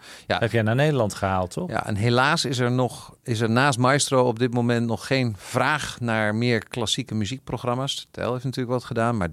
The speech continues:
Speaker 1: in, in, in de hoek van de muziek ben ik een aantal dingen aan het ontwikkelen. Kost allemaal heel veel tijd.
Speaker 2: Ja.
Speaker 1: Maar daar zou ik het allerliefst, eh, nu een, een,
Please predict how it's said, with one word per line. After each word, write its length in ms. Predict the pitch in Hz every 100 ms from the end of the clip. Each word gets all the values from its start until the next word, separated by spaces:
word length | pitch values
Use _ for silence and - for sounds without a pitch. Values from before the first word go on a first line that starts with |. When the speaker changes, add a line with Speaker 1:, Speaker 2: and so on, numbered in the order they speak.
| - -
Speaker 1:
in, 220 | 127 117
in, 220 | 160 139 - 139 -
in 140 | 170
de 60 | 139
hoek 200 | 175 -
van 160 | 165 139
de 60 |
muziek 440 | 120 117 208 - - _ _ _ _
ben 280 | 110 104 131
ik 80 | 123
een 80 |
aantal 240 | 120 117 117
dingen 200 | 113 107
aan 60 |
het 100 | 101
ontwikkelen. 480 | 110 104 151 147 139 -
Kost 340 | - - -
allemaal 280 | 95 95 90
heel 140 | 98 98
veel 100 | 95
tijd. 400 | 98 101 - -
Speaker 2:
Ja. 100 | 120
Speaker 1:
Maar 80 | 131 - - - - - 120
daar 100 | 123
zou 180 | 127
ik 60 | 131
het 160 | 120 - _
allerliefst, 760 | 147 160 139 131 127 - -
eh, 360 | 120 110 107 107
nu 240 | 107 113
een, 260 | 110 107 107
een, 200 | 98